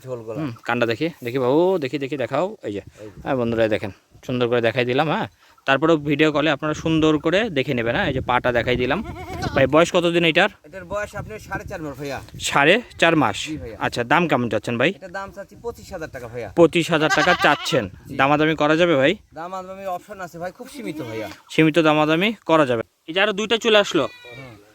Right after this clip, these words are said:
Speaker 2: কি বাচ্চা ভাই এটা?
Speaker 1: এটা হরিয়ানা ভাইয়া, এটা।
Speaker 2: আচ্ছা, হরিয়ানা না?
Speaker 1: জি।
Speaker 2: দুইটাই হরিয়ানা?
Speaker 1: জি, দুইটাই হরিয়ানা ভাই।
Speaker 2: আচ্ছা, কি বাচ্চা ভাই?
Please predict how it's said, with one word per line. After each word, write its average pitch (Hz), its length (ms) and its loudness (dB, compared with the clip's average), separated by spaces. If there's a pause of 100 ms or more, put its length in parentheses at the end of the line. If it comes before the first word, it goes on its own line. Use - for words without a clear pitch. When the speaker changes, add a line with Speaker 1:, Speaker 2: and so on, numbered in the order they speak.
(140)
Speaker 2:
কি 214 120 -2
বাচ্চা 202 240 4
ভাই 180 140 6
এটা? 208 180 4 (560)
Speaker 1:
এটা 640 420 -6 (460)
হরিয়ানা 214 400 -2
ভাইয়া, 170 240 -4
এটা। 139 300 -10 (600)
Speaker 2:
আচ্ছা, 135 440 2 (140)
হরিয়ানা 151 340 4
না? 175 140 4
Speaker 1:
জি। - 440 -10
Speaker 2:
দুইটাই 214 240 4
হরিয়ানা? 165 380 4 (340)
Speaker 1:
জি, 160 140 -10
দুইটাই 165 280 -14
হরিয়ানা 143 360 -12
ভাই। - 120 -6
Speaker 2:
আচ্ছা, 147 160 2
কি 220 180 2
বাচ্চা 202 300 4
ভাই? 185 180 4